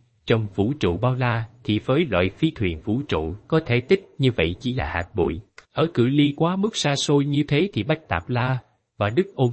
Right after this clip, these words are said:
căn bản không cách nào quan sát phát hiện ra chiếc phi thuyền đường kính trăm mét ở cự ly ngàn vạn km. Trong phòng điều khiển phi thuyền vũ trụ, hình đĩa bay La Phong tỉnh táo nhìn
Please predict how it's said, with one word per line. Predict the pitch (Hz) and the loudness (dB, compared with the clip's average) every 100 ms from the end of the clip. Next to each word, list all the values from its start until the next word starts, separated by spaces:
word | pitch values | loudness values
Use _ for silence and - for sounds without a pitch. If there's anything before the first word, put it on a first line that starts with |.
| 117 | 0
căn | 117 110 | -4 -2
bản | 76 98 | -4 -4
không | 143 139 | -2 -2
cách | 123 175 - | -2 -6 -2
nào | 92 78 | -4 -2
quan | 117 113 | -2 -2
sát | - 160 | -2 -4
phát | - 185 | -4 -4
hiện | 196 180 | -4 -2
ra | 107 | -2
chiếc | 120 190 - | -4 -4 -2
phi | 139 127 | 0 0
thuyền | - 80 80 | 0 -4 -4
đường | 90 78 - | -4 -4 -4
kính | 131 143 | -6 -4
trăm | 113 | -2
mét | 120 170 _ - | -2 -4 _ -6
ở | 117 | -4
cự | - 92 | -2 -2
ly | 120 147 | 0 0
ngàn | 135 98 76 - | 2 -2 -4 -6
vạn | 67 78 - | -6 -6 -8
km. | 131 117 117 156 _ _ _ | -4 -2 -2 -4 _ _ _
Trong | - 170 | -2 0
phòng | 127 117 | -2 0
điều | 113 120 | 2 2
khiển | - 107 131 | 2 -2 -2
phi | 156 156 156 | 0 0 2
thuyền | - 101 98 | 0 -2 -2
vũ | 110 131 165 | 0 0 0
trụ, | 92 107 110 _ - | 0 -2 -6 _ 0
hình | 113 | 0
đĩa | 117 165 | 2 2
bay | 143 135 | 2 2
La | 139 131 | 0 -2
Phong | 139 127 | -4 -2
tỉnh | - 92 | -4 -6
táo | 123 120 175 | -4 -4 -4
nhìn | 151 98 | -2 -4